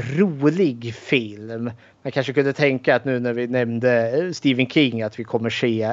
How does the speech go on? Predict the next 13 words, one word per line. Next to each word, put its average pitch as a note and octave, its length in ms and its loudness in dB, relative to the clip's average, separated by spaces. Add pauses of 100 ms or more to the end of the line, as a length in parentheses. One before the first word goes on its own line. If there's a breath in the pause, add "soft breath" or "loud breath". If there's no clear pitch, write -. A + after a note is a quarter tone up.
(140)
It. - 540 -2 (520 loud breath)
Eh, C3 280 6
men C#3 160 2
det G3 100 4
kommer G3+ 280 4
vi E3 100 0
inte B2+ 200 -4
göra, A2 320 -6
utan A2+ 240 -8
vi C#3 100 0
kommer C#3 320 0
att B2+ 180 -4
se B2 320 -2